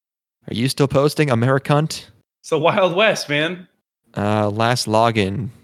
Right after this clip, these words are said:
Speaker 1: April twenty eighteen. Okay, been a while. Still pretty late, though. Posting. Uh, okay. Um, Princess Tutu, it's kinda like a fairy tale, but with a twist.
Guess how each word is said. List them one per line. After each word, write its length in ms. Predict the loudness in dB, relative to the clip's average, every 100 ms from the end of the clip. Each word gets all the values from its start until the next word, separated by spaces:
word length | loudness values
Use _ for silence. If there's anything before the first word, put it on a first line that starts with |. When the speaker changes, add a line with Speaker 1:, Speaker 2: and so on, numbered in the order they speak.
| -6
Speaker 1:
April 260 | -4 -2 -4
twenty 280 | 0 -2 0
eighteen. 520 | 0 0 -2 -4 -4
Okay, 220 | -4 -2
been 220 | 2 2 4
a 40 |
while. 400 | 2 2 0 -2 -8
Still 320 | -4 0 2
pretty 220 | 2 4
late, 260 | 4 2 2
though. 260 | 2 2 -4 -20 _ _ _ _ _ _ -6
Posting. 480 | -2 -2 -2 -6 -6 _ _ _ _ _ _ _ _ _ _ _ _ _
Uh, 420 | -4 -2 -2 -2 -6 _ _ _ _ _ _ _ _ _ _ _ _ _ _ _ _ _ _ _ _ _ -12
okay. 380 | -4 -2 -4 -6 _ _ _ _ _ -4
Um, 520 | 2 4 4 2 -2 -8 -4
Princess 420 | -2 2 2 0
Tutu, 480 | 0 0 0 0 -2 0
it's 460 | -2 -2 -4 -12
kinda 360 | -4 0 2 2
like 240 | 2 2
a 80 | 2
fairy 340 | 2 2 2 2
tale, 280 | 2 2
but 180 | 2 0
with 160 | 0 0
a 60 |
twist. 760 | 0 0 0 -2 -6 -8 -10 -14